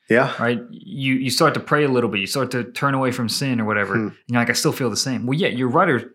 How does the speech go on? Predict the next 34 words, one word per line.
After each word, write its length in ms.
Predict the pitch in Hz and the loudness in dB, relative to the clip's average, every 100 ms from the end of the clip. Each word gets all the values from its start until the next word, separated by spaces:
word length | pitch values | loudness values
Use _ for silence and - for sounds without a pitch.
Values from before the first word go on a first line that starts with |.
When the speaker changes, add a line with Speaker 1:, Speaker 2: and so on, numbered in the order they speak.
| - | -8
Speaker 2:
it 160 | 127 | -6
takes 260 | - 185 - | 0 0 0
time 320 | - 180 180 | 0 2 2
for 140 | 135 120 | 0 -2
the 80 | |
rudder's 400 | 104 127 127 120 | 0 0 2 0
effect 600 | - - - 160 139 - - | -4 -6 -4 -2 -2 -4 -6
to 220 | 107 - _ _ _ _ _ | -6 -8 _ _ _ _ _
move 300 | 135 131 139 | 0 2 4
this 200 | 120 113 | 2 0
massive 440 | 117 117 120 - 98 | 0 0 0 -2 -4
ship. 400 | - 160 - - | 0 0 0 -2
Speaker 1:
Yeah. 240 | 107 101 90 - _ - | 2 2 0 -8 _ 0
Speaker 2:
Right? 220 | 127 127 | 0 0
But 120 | 117 | -2
that 120 | 139 | 0
little 260 | 135 160 110 | 4 4 4
rudder 300 | 110 160 120 | 2 2 0
does 320 | 139 127 - | 0 0 0
change 320 | - 127 117 | -2 0 -2
the 80 | 101 | -2
direction. 540 | 101 117 143 - 92 _ - - - | -2 -2 -2 -8 -12 _ -20 -20 -2
And 100 | 135 | 2
I 20 | 156 | 4
think 80 | |
with 120 | 131 - | 4 0
hope, 560 | - 202 202 113 - - - - | -2 2 2 2 -4 -20 -14 -8
like 100 | 107 | 0
you 140 | 147 | 2
were 80 | 196 | 2
talking 380 | 165 120 - 110 | 2 0 0 -2
about, 240 | 95 107 | -2 -2
aim 240 | 123 139 143 | 0 2 2
at 140 | 131 | -2